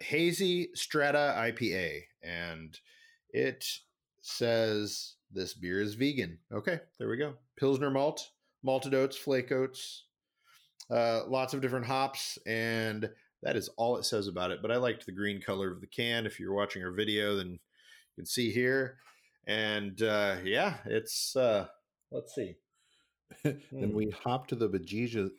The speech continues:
Speaker 2: bejesus out of it with Nelson, Strata, Centennial, and Simcoe hops.
Speaker 1: It is. It's, it's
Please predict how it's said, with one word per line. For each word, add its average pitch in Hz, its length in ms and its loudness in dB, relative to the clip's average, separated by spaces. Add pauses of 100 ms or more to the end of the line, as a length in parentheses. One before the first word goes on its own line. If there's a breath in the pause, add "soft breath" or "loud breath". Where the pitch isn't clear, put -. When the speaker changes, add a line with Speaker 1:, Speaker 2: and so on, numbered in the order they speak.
(120)
Speaker 2:
bejesus 98 720 0
out 90 160 -2
of 87 120 0
it 92 140 2
with 85 200 -4
Nelson, 117 460 -2
Strata, 107 360 0
Centennial, 98 680 -2
and 85 200 -8
Simcoe 101 460 -6
hops. - 520 -14 (140)
Speaker 1:
It 175 140 4
is. 180 180 4
It's, 135 320 0
it's 160 340 -2